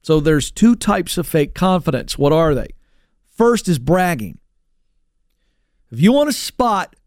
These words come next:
overconfidence or fake confidence in people, pay attention to how much they're bragging. Okay? Now, this, the word bragging is kind of a fun word because it really, if you think about the first time we kind of come in contact with that word,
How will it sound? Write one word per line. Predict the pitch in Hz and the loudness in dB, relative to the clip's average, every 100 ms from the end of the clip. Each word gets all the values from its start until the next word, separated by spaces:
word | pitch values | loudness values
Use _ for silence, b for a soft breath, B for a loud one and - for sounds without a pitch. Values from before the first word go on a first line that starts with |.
| _ _ _ - | _ _ _ 0
overconfidence | 220 262 233 - 202 185 151 165 165 - - _ | 2 2 0 0 0 0 2 2 0 -2 -10 _
or | 185 170 | 2 2
fake | 165 - - 226 220 - _ | 0 -6 0 2 0 -4 _
confidence | - 160 147 147 143 - | -6 -2 -2 0 -2 -2
in | 135 | -2
people, | 139 127 127 143 180 - _ _ _ | 0 0 2 0 0 -6 _ _ _
pay | 147 190 | 2 2
attention | 208 202 196 - | 2 0 0 -2
to | 190 | -6
how | 175 180 | -4 0
much | 180 165 - | 0 0 -2
they're | 156 | 0
bragging. | 143 160 156 117 92 - _ _ _ _ _ _ _ _ _ _ _ _ 131 | 2 2 0 -2 -8 -14 _ _ _ _ _ _ _ _ _ _ _ _ -8
Okay? | 123 156 214 | 0 0 0
Now, | - 170 | 0 2
this, | 180 - b b | 2 0 b b
the | 156 185 180 | 0 4 4
word | 214 175 | 4 2
bragging | 135 180 185 180 180 | 0 0 0 -2 -4
is | |
kind | 151 170 | 0 0
of | |
a | 151 | 0
fun | - 165 170 160 143 | -2 0 0 0 2
word | 156 160 165 | 4 4 2
because | 147 151 | 2 2
it | |
really, | 151 165 165 151 | 4 4 4 4
if | |
you | 139 | 4
think | 156 151 | 2 2
about | 151 | 0
the | 135 | -2
first | 165 143 | -4 0
time | 156 | 0
we | 151 | 0
kind | 127 156 | 0 0
of | 131 | 0
come | - 160 | 0 0
in | 151 | 0
contact | 151 151 151 165 | 0 -2 -2 -4
with | 165 | -4
that | 151 143 | -4 -2
word, | 143 147 151 | 2 2 2